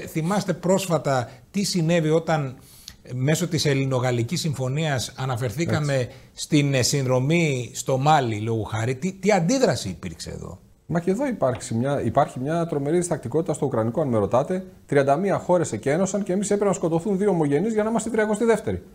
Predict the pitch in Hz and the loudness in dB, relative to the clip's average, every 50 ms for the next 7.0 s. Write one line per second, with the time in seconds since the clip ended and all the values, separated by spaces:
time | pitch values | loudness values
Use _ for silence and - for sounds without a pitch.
0 | - - - 139 156 180 208 202 196 196 220 226 214 196 202 190 180 180 185 220 | -12 -2 2 4 4 6 6 4 4 2 2 0 0 0 0 0 0 2 2 0
1 | 214 202 190 - 180 165 - 214 220 226 220 220 214 247 214 214 196 147 117 110 | 0 -2 -2 -4 -4 -2 2 2 2 2 2 -2 -2 0 2 2 2 2 2 2
2 | 98 90 80 87 82 85 85 - - _ _ _ - 139 127 - 139 127 131 143 | 0 0 -2 -4 -6 -6 -8 -10 -16 _ _ _ 4 4 4 6 6 4 6 6
3 | 156 160 156 156 151 151 147 127 - 143 135 127 123 131 123 117 131 120 113 110 | 4 4 2 0 -2 -4 -6 -4 -2 0 0 0 0 0 0 2 2 2 2 2
4 | 104 120 147 147 143 117 104 113 135 135 - - 117 98 92 90 95 95 92 - | 0 -2 -2 0 2 2 2 2 0 -2 0 0 0 2 2 2 2 2 0 -4
5 | - - - - _ - 175 185 233 311 311 330 285 269 262 - 160 123 113 95 | -10 -20 -20 -18 _ -2 0 2 2 2 2 2 2 2 2 2 0 0 0 0
6 | 87 78 76 78 80 80 - - - - - 113 127 131 - 139 110 101 113 | -2 -2 -2 -4 -6 -6 -8 -12 -18 -12 -8 -4 -4 -4 -2 -4 -4 -6 -8